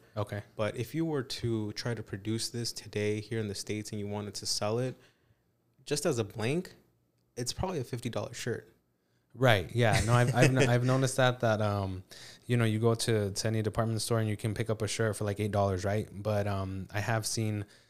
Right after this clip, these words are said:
Speaker 1: some, you know, some companies that still make stuff in the U S A, um, that, um,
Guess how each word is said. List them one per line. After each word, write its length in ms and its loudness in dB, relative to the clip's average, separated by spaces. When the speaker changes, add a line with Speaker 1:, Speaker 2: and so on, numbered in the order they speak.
Speaker 1:
some, 500 -2
you 100 0
know, 120 2
some 160 0
companies 340 0
that 140 -2
still 240 0
make 180 0
stuff 380 -2
in 60 -4
the 100 -2
U 140 -2
S 160 -6
A, 220 -2
um, 520 -4
that, 400 2
um, 580 -2